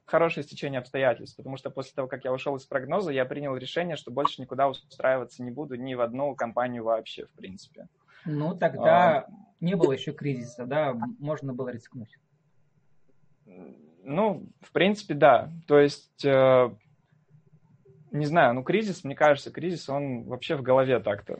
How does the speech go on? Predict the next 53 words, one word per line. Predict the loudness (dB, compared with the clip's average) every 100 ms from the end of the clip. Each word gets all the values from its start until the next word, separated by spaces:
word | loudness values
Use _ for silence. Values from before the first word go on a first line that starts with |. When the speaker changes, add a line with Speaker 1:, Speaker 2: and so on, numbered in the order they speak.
| -10 -2
Speaker 1:
То |
есть | 0 4
Speaker 2:
Ну |
Speaker 1:
у | 4
Speaker 2:
ладно, | 4 6
Speaker 1:
кого-то | 6 6
Speaker 2:
про | 4
Speaker 1:
кризис, | 4 4 2
Speaker 2:
кризис, | -2
Speaker 1:
у |
кого-то | 2 6 6 6
нет. | 4 4 2
Speaker 2:
про | -4
кризис | 4 4 8
забудем. | 6 6 2 2 -4
Speaker 1:
<laughs> | 2
Speaker 2:
Как | 4 4 2
вы, | 0 0 0
воспользовались | 0 2 8 8 8
Speaker 1:
Да. | 2
Speaker 2:
идеей, | -2 2 2
коротко | 2 0 0 -6
скажите, | -6 -10 0
как | 4 4
вы, | 2
как | -4 -4
вы | -2
нашли | -4 -4 -6
первый | -4 -4 -2 -2
взнос | -2 -4 -8
на | -14
свой | -12 -10
бизнес | -8 -10 -10
или | -12
свои | -10 -6 -4
деньги | -4 -4 -6 -12 _ _ _ -16
инвестировали? | -14 -16 -20 -20 -20 _ _ _ _ _ _ -10 2
Speaker 1:
А, | 6 8 6 4 _ _ _
первые | 6 8 6
деньги, | 4 2 0
которые | 0 4 4
я | 6 6
инвестировал, | 4 -2 2 4 6 4
да, | 6 8 8
это | 6 2
были | 0 0
мои | 0 0
собственные. | -2 -2 _ -8 -4 0
Я | 2 2
тогда | 4 4
продал | 4 2 0 0
свою | -2 -8
машину. | -6 -6 -6 -8 -10